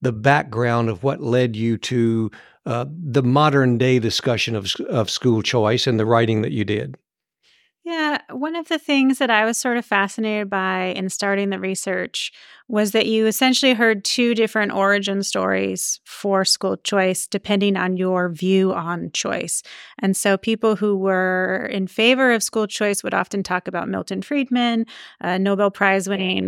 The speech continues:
Speaker 2: economist and a conservative who had proposed, um, a school voucher system in the nineteen fifties, actually. And then you also would hear from, um, more progressive liberal voices who were opposed to choice,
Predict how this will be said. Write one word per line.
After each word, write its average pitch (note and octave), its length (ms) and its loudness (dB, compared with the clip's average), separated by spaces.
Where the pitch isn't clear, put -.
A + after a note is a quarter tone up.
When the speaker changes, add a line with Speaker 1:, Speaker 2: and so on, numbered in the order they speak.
Speaker 2:
economist G#3+ 720 2
and F#3+ 80 -4
a F#3 80 -4
conservative G3 720 0
who G3 220 0
had F3 280 0
proposed, F#3 760 -2
um, - 360 -2
a F#3 60 -2
school F#3+ 260 0
voucher F#3+ 400 0
system F3 640 -2
in F3+ 340 0
the F3+ 80 0
nineteen F3+ 380 -4
fifties, F3 440 -4
actually. E3 560 -4
And G#3 240 2
then G#3 380 4
you G#3 220 -2
also A3 440 2
would G3+ 100 2
hear G3 420 0
from, F3+ 880 -4
um, F#3 240 -4
more G3 180 -2
progressive G#3+ 600 2
liberal G3+ 480 4
voices F#3 500 0
who F#3+ 100 -6
were F3 120 -2
opposed G#3+ 400 0
to G3+ 80 -2
choice, F#3+ 420 0